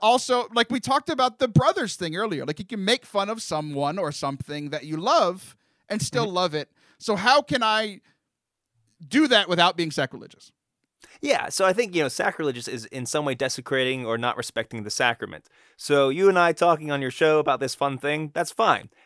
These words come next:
Speaker 2: Now, next time, if you're in adoration and you're leading an X L T and you start singing the A B Cs to
Speaker 1: <laughs>
Speaker 2: Jesus, then you're in trouble, right? 'Cause that's what's, that's supposed to be one of those intimate, genuine moments.
Speaker 1: Right.
Speaker 2: That's not a time where you joke, okay?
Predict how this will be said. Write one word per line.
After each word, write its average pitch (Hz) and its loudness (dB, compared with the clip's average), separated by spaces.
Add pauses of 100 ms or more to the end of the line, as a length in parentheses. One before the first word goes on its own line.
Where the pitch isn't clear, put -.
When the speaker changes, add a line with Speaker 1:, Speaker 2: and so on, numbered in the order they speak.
(100)
Speaker 2:
Now, 170 4 (360)
next 165 -2
time, 143 6
if 123 -4
you're 127 -2
in 185 0
adoration 131 4 (300)
and 127 -2
you're 131 0
leading 170 4
an 143 0
X 147 2
L 127 4
T 135 0 (160)
and 110 -4
you 214 -2
start 220 6
singing 190 2
the 147 0
A 165 6
B 170 4
Cs 156 2
to 120 -2
Speaker 1:
<laughs> - -16 (100)
Speaker 2:
Jesus, 190 2 (280)
then 135 8
you're 254 8
in 240 6
trouble, 139 6
right? 123 6
'Cause 165 0
that's 220 10
what's, 240 6
that's 190 2
supposed 220 8
to 233 2
be 220 4
one 214 8
of 196 10
those 175 6
intimate, 180 0
genuine 156 6
moments. 117 -2
Speaker 1:
Right. - -20
Speaker 2:
That's 147 4
not 175 8
a - -4
time 165 8
where 143 4
you 123 -2
joke, 156 6
okay? 127 2